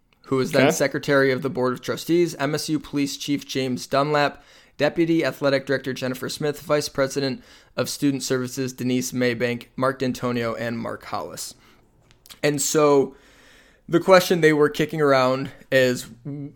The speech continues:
Speaker 1: would Robertson's behavior bar him from M S U? Was the, um, diversion program that he went through sort of enough of him sort of serving his time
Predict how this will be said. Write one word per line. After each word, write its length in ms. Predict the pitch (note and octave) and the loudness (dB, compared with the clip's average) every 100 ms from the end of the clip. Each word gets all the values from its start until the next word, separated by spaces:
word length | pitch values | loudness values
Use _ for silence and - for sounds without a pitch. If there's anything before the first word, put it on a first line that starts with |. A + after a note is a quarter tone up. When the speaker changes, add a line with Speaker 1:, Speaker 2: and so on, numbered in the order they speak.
| F3+ B2 - _ - | -20 -20 -20 _ -8
Speaker 1:
would 300 | D#3 F#3 E3 | 6 6 8
Robertson's 720 | D#3+ D3+ D#3 D3+ D#3+ D3 C3+ | 4 6 2 -2 -2 -2 0
behavior 680 | C#3 C3 C3+ C3+ B2+ B2+ B2 | -2 0 2 2 2 -2 -2
bar 320 | F#3 C3 C3+ | -2 0 2
him 160 | C#3 C3+ | 0 -4
from 180 | C3+ B2 | -6 -6
M 160 | A#2+ | -6
S 160 | A#2 A#2+ | -8 -8
U? 100 | A2+ | -8
Was 320 | B2+ B2+ - | -6 -6 -8
the, 540 | C3+ C3 B2 A#2+ B2+ - | -6 -4 -4 -4 -8 -8
um, 520 | A#2+ A2+ G#2 - - - _ - | -8 -8 -10 -14 -18 -20 _ -4
diversion 500 | D3 C#3+ D#3+ D3+ D#3 | -2 2 0 0 -4
program 800 | D#3 D3+ C#3+ C#3+ C#3 C#3 C3 - - | 4 4 4 2 2 0 -4 -10 -18
that 300 | C#3+ C#3 B2+ | -4 -2 0
he 120 | C3+ | 0
went 320 | B2+ B2+ B2+ | 0 0 -2
through 360 | - C3 B2+ B2 | -4 -2 0 -2
sort 240 | - B2 | -4 -2
of 220 | B2 A#2+ - _ _ - - | -2 -6 -16 _ _ -14 -2
enough 540 | C#3 C#3 C#3+ C#3 - - | 0 2 4 4 2 -4
of 640 | B2+ B2+ B2 A#2+ - - _ _ _ _ _ _ _ _ - - | 0 2 0 -4 -14 -16 _ _ _ _ _ _ _ _ -20 -14
him 280 | B2 C#3 C3+ | -2 0 0
sort 240 | B2+ C#3 | 0 0
of 100 | C3 | 0
serving 420 | - D#3 D3+ C#3+ C3 | -2 0 2 0 -2
his 260 | C3 B2 | -4 -6
time 520 | - C#3 C3 A#2+ A#2+ | -2 2 2 0 -4